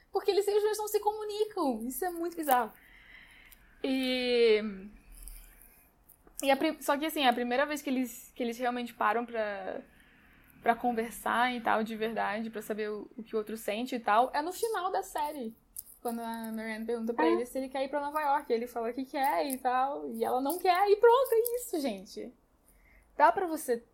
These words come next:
Speaker 1: terminar uma relação de uma forma saudável, não precisa ser, nunca mais olhando na cara um do outro, entendeu? Então,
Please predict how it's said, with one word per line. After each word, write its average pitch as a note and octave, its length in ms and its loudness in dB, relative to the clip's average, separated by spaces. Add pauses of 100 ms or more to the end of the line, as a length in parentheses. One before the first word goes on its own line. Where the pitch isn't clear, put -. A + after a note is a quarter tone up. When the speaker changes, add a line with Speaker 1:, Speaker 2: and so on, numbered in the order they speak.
(140)
Speaker 1:
terminar C4 480 -4
uma G3 140 -12
relação G#3+ 440 -10
de C4 60 -4
uma C#4 160 -8
forma C#4 520 -4 (460)
saudável, C4+ 920 -4
não A3+ 160 -10
precisa C4+ 560 -8
ser, A3 760 -8 (880)
nunca A3+ 640 -4
mais G#3+ 380 -4
olhando G#3+ 240 0
na G#3 100 -8
cara G3 200 2
um G3 40 -10
do F#3+ 80 -6
outro, A3+ 240 -6
entendeu? F#3 340 -14 (1400)
Então, A#3+ 1040 -8